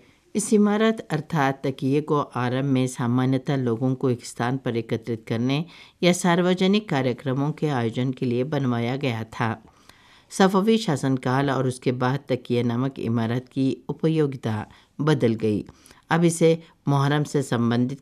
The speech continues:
कार्यक्रमों से विशेष कर दिया गया। ये परिवर्तन आरंभ में ईरान के काशान तथा गजवीन नामक केंद्रीय नगरों से आरंभ हुए, जो बाद में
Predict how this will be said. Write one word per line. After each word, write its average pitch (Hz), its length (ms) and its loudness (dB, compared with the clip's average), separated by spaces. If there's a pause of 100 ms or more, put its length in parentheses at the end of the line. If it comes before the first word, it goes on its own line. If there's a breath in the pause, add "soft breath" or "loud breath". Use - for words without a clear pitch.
कार्यक्रमों 117 580 -2
से 117 360 0 (300 loud breath)
विशेष 139 400 2
कर 127 240 -2
दिया 110 260 0
गया। 110 320 -2 (640 soft breath)
ये 165 60 6
परिवर्तन 190 680 4 (120)
आरंभ 131 300 2
में 147 300 0
ईरान 127 280 2
के 143 180 -2
काशान 127 560 -2
तथा 120 420 -2
गजवीन 127 460 0
नामक 117 420 -2
केंद्रीय 135 420 2
नगरों 127 340 0
से 113 340 2 (360 loud breath)
आरंभ 123 380 0
हुए, 113 260 2 (280 soft breath)
जो 135 160 2
बाद 143 280 0
में 120 200 2